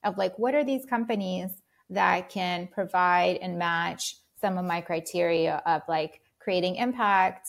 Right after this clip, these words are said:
good salary, a collaborative team, whatever it is, I don't know, better benefits, P T O, whatever it is you're looking for. You can start building those relationships a few months before so that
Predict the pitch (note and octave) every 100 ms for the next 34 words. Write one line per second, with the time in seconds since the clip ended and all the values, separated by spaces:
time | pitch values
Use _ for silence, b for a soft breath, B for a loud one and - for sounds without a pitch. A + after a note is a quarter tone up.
0 | - F3 - A3 G#3+ G#3 G3 F#3 F3+ E3+
1 | - F#3 F#3+ E3+ E3+ F3 E3+ - A3 G3+
2 | G3 G3 G3+ G3 F#3 E3+ E3+ E3+ F#3 F3
3 | D#3+ D#3+ F3 F3+ F3+ F3+ F3 E3+ E3 -
4 | F#3+ E3+ E3 E3 D#3+ D#3+ b b b G#3+
5 | G#3 G#3 A3+ G3+ F#3+ - F3 G3+ G#3 G3
6 | F#3 E3+ D#3+ D#3+ F3 _ A3 G3+ G#3 G#3+
7 | A#3+ G#3 A3+ A3+ A#3 A3 G#3 G3+ F3+ G#3
8 | F#3 G3+ - G#3 - G3 F#3 F3+ - F#3
9 | B3+ A#3 F#3 F3+ F#3 B B B - -
10 | G3+ G3 F#3 F#3 -